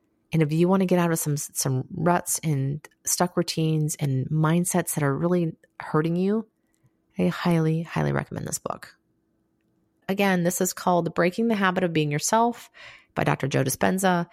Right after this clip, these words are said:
It's in paperback. I'll link it in the show notes of where you can get a copy. Um, I think it's,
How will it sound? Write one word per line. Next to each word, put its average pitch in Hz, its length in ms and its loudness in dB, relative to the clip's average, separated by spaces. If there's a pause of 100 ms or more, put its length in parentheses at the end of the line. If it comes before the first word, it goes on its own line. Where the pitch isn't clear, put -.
(280)
It's - 200 -2
in 143 80 0
paperback. 190 640 0
I'll 151 160 -2
link 165 220 0
it - 80 -4
in 165 80 0
the 147 80 2
show 170 180 0
notes 170 240 0
of 151 80 -6
where 147 120 2
you 139 100 0
can 143 100 -2
get 135 120 0
a - 40 -8
copy. 185 640 -2 (760)
Um, 151 120 -2
I 151 80 0
think 165 240 -4
it's, - 180 -10